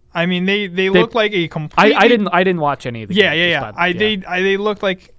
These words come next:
Speaker 1: I, I, hold on, I have to find, I have to pull up the
Speaker 2: I
Speaker 1: name of the
Speaker 2: watched
Speaker 1: guard
Speaker 2: the,
Speaker 1: because
Speaker 2: I watched, like, the last ten minutes of Green Bay and Northern Kentucky.
Speaker 1: Yeah.
Speaker 2: And Northern,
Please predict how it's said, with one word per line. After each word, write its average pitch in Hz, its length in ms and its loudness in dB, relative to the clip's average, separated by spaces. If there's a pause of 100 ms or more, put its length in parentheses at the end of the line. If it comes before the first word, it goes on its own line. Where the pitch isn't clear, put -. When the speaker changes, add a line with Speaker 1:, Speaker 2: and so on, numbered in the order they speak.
Speaker 1:
I, 165 160 -2
I, 160 180 -14
hold 165 160 -8
on, 135 100 -8
I 175 60 -2
have 175 140 -4
to - 80 -20
find, 156 380 -8
I 151 40 -12
have 160 100 -8
to - 60 -16
pull 160 140 -6
up 147 60 -10
the 147 80 -2
Speaker 2:
I - 40 6
Speaker 1:
name 185 60 4
of 175 40 0
the 180 40 2
Speaker 2:
watched 202 200 4
Speaker 1:
guard 139 160 -8
Speaker 2:
the, 247 260 2
Speaker 1:
because - 180 -8
Speaker 2:
I 180 120 0
watched, 175 280 -2
like, 277 120 -6
the 214 80 -4
last 185 300 -2
ten 185 320 -2
minutes 165 300 -4
of 131 100 -12
Green 135 260 -8
Bay 123 200 -4
and 110 100 -10
Northern 110 300 -10
Kentucky. - 520 -20 (140)
Speaker 1:
Yeah. 175 300 -4 (260)
Speaker 2:
And 170 340 0 (140)
Northern, 190 440 0